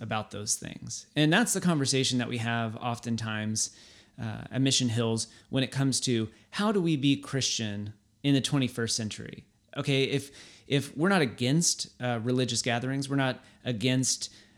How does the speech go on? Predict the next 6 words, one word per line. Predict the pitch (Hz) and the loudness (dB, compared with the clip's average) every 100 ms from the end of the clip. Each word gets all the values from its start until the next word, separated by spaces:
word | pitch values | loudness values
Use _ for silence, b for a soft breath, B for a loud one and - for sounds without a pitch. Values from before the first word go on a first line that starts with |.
| - | -12
uh, | 107 92 - | -10 -8 0
liturgy | 147 170 143 147 139 135 123 | 4 4 4 4 4 2 0
or | 120 117 | -2 -2
the | 104 | 0
sacraments, | - 139 139 147 139 135 127 - - b b _ _ _ _ _ _ _ _ _ - | 0 0 0 0 2 2 0 -2 -6 b b _ _ _ _ _ _ _ _ _ 2
but | 165 147 - | 4 4 -2